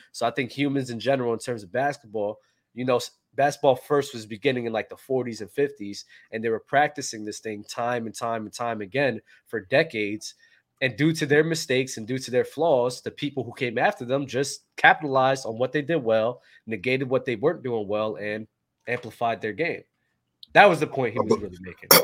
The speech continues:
Speaker 2: <clears throat> I believe, I believe Big Ox used the term comprehension. I can give you all the information possible, but if you can't, that doesn't mean you're gonna retain it. That doesn't mean you understand it.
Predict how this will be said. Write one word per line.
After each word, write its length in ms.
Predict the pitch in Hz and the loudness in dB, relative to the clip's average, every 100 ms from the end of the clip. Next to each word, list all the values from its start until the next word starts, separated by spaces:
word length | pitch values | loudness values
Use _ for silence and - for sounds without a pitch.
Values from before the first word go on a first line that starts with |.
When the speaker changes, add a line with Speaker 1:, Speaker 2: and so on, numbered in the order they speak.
| 87 - | 2 4
Speaker 2:
<clears throat> 40 | |
I 80 | 120 | 8
believe, 440 | 123 156 175 131 113 | 8 6 4 4 4
I 60 | |
believe 480 | 120 131 151 147 170 | 4 4 6 4 4
Big 160 | 123 113 | 6 8
Ox 440 | 117 - - - - - | 8 6 0 -2 -18 -2
used 260 | 110 101 | 0 0
the 80 | 101 | 0
term 400 | 101 101 98 92 - - | 4 4 4 0 -6 0
comprehension. 800 | - 123 - 98 107 98 - - _ _ - | 4 4 2 0 2 2 0 -8 _ _ 8
I 140 | 175 | 10
can 80 | 320 | 10
give 140 | 185 170 | 4 6
you 100 | 131 | 10
all 180 | 143 135 | 10 10
the 60 | |
information 500 | 135 131 113 117 101 | 8 6 4 4 2
possible, 500 | 101 120 - - - _ _ | 6 6 6 -4 -18 _ _
but 120 | - 156 | 10 10
if 140 | 135 | 8
you 80 | 254 | 4
can't, 200 | - 131 | 4 4
that 140 | 160 180 | 6 8
doesn't 160 | 202 | 8
mean 140 | 190 143 | 6 6
you're 100 | 156 | 8
gonna 120 | 131 | 8
retain 380 | 113 - 156 180 | 6 4 4 4
it. 160 | 120 - - 120 - | 2 -4 -4 4 6
That 120 | 185 | 8
doesn't 140 | 139 139 | 8 8
mean 140 | 135 | 8
you 100 | 135 135 | 6 6
understand 600 | 139 123 - 147 185 113 | 8 6 8 8 6 4
it. 160 | 127 | -4